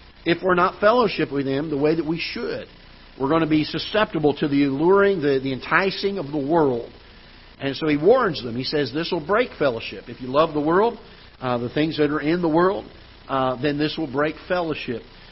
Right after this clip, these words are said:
The second thing he gives us <clears throat> is in, uh, chapter two, verses eighteen to twenty-seven, this spirit of Antichrist, following after people that are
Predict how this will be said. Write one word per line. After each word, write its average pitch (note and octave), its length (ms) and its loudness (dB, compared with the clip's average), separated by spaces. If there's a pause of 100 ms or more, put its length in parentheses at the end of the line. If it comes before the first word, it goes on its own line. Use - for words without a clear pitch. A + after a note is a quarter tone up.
(120)
The D3+ 80 2
second A3+ 400 0
thing F3+ 180 2
he E3 100 -2
gives D#3 300 0
us E3+ 260 -6 (400)
<clears throat> - 400 -2
is E3 460 2 (800)
in, D3+ 340 0
uh, C3+ 380 0
chapter E3+ 340 0
two, F3 180 -2
verses D#3 400 -2
eighteen E3 420 -2
to C#3 60 -6
twenty-seven, D3 800 0 (580)
this D#3+ 300 0
spirit G#3 340 2
of D#3+ 100 0
Antichrist, D3 720 -2
following F#3 420 2
after F3+ 280 -2
people F3 360 -4
that C#3+ 180 -2
are C#3 100 -6